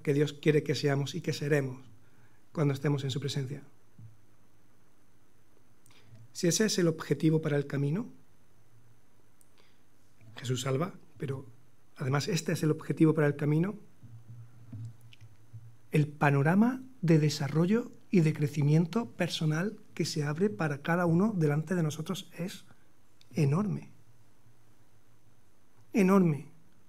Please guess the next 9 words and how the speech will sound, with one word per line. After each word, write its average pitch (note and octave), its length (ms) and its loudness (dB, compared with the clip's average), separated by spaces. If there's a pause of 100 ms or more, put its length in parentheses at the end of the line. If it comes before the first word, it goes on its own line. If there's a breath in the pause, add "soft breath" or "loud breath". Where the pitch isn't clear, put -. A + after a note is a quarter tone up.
(880 loud breath)
Crecer, D3 640 0 (1080)
desarrollarse, D3+ 840 2 (2000 loud breath)
entendiendo F3 580 6
cómo F#3+ 240 6
Dios G3 260 4
te E3 160 2
hace E3+ 360 -8 (160)
único, E3+ 540 2 (560)
personal, D#3 640 2